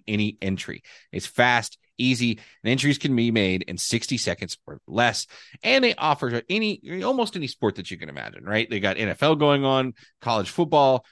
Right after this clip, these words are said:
you got college basketball going on right now, plus tons of others. If you wanna go check 'em out, just go look. If you use promo code bear twelve, that's B E A R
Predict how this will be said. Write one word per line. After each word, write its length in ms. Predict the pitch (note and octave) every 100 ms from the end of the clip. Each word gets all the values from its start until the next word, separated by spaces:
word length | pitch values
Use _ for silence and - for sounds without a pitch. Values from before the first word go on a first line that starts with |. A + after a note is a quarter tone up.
| _
you 80 | G#2+
got 80 | G2+
college 320 | A#2 G2 F#2
basketball 520 | D3 C3 - C3 B2
going 300 | A#2+ A#2+ A#2+
on 160 | A#2 A2+
right 240 | A2+ A2
now, 360 | - A#2+ A2+ G#2+ _ _ _
plus 220 | E3 C#3+
tons 420 | - - E3 E3+ C#3+
of 60 |
others. 300 | B2 A#2 G#2
If 60 | G#2
you 80 | G#2+
wanna 140 | G#2+
go 80 | G2+
check 200 | G#2 G2
'em 80 | F#2+
out, 160 | F#2
just 160 | F2 -
go 120 | G#2
look. 400 | G#2+ F#2+ F2+ - _ _ _ _
If 60 | F3
you 80 | G3
use 300 | F#3 C#3+ - _
promo 340 | - G#3 G3+ E3+
code 320 | D#3+ D3+ G#2+
bear 260 | C#3+ E3+ F#3+
twelve, 520 | - C3+ G2 F#2 F#2 -
that's 200 | G2+ -
B 280 | G2+ C3 E3+
E 200 | F3 F3 A#2
A 320 | G#2+ G2 - -
R 440 | A2 G2 F2 E2